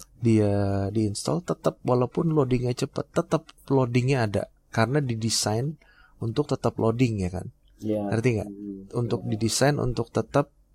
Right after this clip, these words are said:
Speaker 1: bisa kompatibel juga dengan hard drive yang lain.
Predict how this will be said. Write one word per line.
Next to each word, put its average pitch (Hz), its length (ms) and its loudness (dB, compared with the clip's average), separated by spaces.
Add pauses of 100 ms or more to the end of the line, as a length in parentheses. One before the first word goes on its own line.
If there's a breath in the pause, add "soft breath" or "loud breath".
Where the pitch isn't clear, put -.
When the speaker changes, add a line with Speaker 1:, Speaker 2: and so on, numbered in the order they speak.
Speaker 1:
bisa 113 480 2
kompatibel 104 640 2
juga 104 240 0
dengan 98 320 -2
hard 98 320 0
drive 95 320 -4
yang 95 160 -4
lain. 92 320 -4